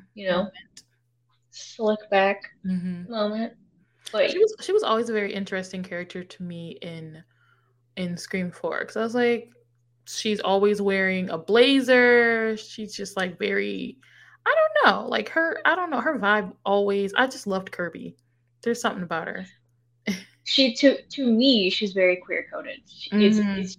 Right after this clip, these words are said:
Speaker 1: she's giving very, like, um, dominant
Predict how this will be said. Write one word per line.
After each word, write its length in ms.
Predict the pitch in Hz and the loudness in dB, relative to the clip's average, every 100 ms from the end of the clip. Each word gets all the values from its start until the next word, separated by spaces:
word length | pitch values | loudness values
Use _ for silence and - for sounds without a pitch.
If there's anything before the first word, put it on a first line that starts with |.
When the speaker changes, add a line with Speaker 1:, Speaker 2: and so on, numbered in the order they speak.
| - | -14
Speaker 1:
she's 140 | 214 - | -14 -8
giving 400 | 202 190 190 185 | -4 0 0 0
very, 640 | 180 175 180 - 214 185 175 | 2 4 2 2 0 -2 0
like, 280 | 165 175 - _ _ _ _ _ _ _ _ _ _ _ _ _ _ _ - | 0 -2 -4 _ _ _ _ _ _ _ _ _ _ _ _ _ _ _ -12
um, 460 | 175 165 156 160 175 _ _ _ _ _ _ _ _ _ - | -8 -6 -6 -10 -16 _ _ _ _ _ _ _ _ _ -6
dominant 560 | 175 170 170 170 165 | 0 0 0 -6 -6